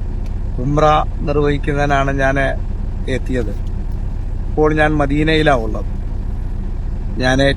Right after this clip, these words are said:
ടി എ മുഹമ്മദ് ബിലാലാണ്. എന്നെ എൻ്റെ സഹോദരന്മാർക്കറിയും. ഞാന് ആയിരത്തി തൊള്ളായിരത്തി തൊണ്ണൂറ്റിയെട്ടിൽ ഇസ്ലാം മതം സ്വീകരിച്ചതാണ്. ആർ എസ് എസിന്റെ പ്രവർത്തകനായി,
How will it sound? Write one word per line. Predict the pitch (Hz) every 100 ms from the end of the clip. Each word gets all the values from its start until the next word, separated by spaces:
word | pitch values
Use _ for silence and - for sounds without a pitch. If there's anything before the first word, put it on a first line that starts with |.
| -
ടി | 127 143
എ | 135
മുഹമ്മദ് | 120 127 135 135
ബിലാലാണ്. | 143 131 131 135 - - - - - - - - - 120
എന്നെ | 135 139 143 151 - - - - - - -
എൻ്റെ | 147 - 147
സഹോദരന്മാർക്കറിയും. | 135 143 143 147 147 147 143 131 139 131 - - - - - - - - - - 123
ഞാന് | 127 135 139 135 139 - - - - - - 123 135
ആയിരത്തി | 147 143 131 147
തൊള്ളായിരത്തി | 147 147 147 - 131
തൊണ്ണൂറ്റിയെട്ടിൽ | 139 143 143 - 143 - 135 -
ഇസ്ലാം | 131 135 143
മതം | 143 -
സ്വീകരിച്ചതാണ്. | 135 135 - 127 - - - - - - - - - - - - - 120
ആർ | 139
എസ് | 143 160
എസിന്റെ | 160 156 147
പ്രവർത്തകനായി, | 147 143 151 151 147 147